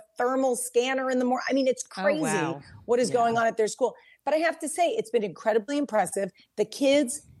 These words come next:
Speaker 1: have had no issues wearing masks. They're so resilient and they're fine. My youngest is in fourth grade. She goes, "Yeah, it's annoying, but it's fine.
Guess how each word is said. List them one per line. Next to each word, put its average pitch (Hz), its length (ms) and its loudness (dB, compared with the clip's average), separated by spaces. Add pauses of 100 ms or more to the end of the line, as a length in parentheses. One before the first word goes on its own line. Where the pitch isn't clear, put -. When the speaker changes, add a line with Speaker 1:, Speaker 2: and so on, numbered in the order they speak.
(160)
Speaker 1:
have 226 200 2
had 202 260 2
no 208 380 2
issues 247 340 -2
wearing 190 280 0
masks. 175 560 -2
They're 180 140 -2
so 240 360 0
resilient 185 720 0
and 175 160 -4
they're 156 120 -6 (120)
fine. 185 460 0 (240)
My 185 80 0
youngest 202 400 2
is 202 120 2
in 190 100 -2
fourth 208 360 0
grade. 196 300 0
She - 80 -14
goes, 247 160 0
"Yeah, 330 200 2
it's 320 120 -4
annoying, 208 540 0
but 185 100 -6
it's 208 140 -8
fine. 202 580 0